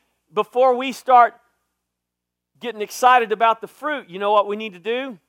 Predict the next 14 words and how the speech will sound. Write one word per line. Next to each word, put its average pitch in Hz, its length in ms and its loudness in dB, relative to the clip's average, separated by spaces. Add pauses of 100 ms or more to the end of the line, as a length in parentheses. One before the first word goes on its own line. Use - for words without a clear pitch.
We 165 120 -10
need 214 100 -14
to 175 80 -16
figure 180 340 -6
out 156 140 0
which 170 220 -14
root 175 180 -8
it 135 100 -20
came 120 240 -16
from. 95 240 -20 (3250)
But - 200 -6 (120)
fruit 311 260 -2
is 226 100 -8
great, 240 380 2